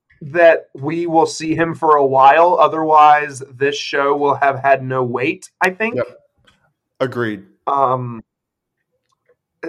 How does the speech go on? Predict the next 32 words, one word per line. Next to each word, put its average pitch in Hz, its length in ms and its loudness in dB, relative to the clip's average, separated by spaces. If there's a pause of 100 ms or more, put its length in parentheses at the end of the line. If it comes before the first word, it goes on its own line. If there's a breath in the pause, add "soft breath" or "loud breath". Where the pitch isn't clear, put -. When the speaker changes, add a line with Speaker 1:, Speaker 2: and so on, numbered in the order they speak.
(120)
Speaker 1:
and, 185 200 -2 (240)
and 190 120 0
I 202 100 4
kind 220 280 0
of 220 80 -8
feel 202 180 4
the 180 100 -2
same 175 340 -4
way 160 200 0
about, 151 300 2
like, 139 340 -4 (280)
again, 151 300 0
spo-, 139 360 -4
full 147 180 -2
spoilers 143 420 -2
ahead, 139 200 -2
the 139 80 -8
very 160 400 4
ending 156 340 -6
scene 147 500 -14 (420)
when 147 280 -4
Wanda's, 143 540 0
like, 139 180 0
flipping 147 500 -6
through 147 320 -6
her - 160 -2
spell 143 460 0
book, 143 360 -2
like, 135 200 -2
learning 139 640 -2
the 135 100 -4
shit, 147 520 -6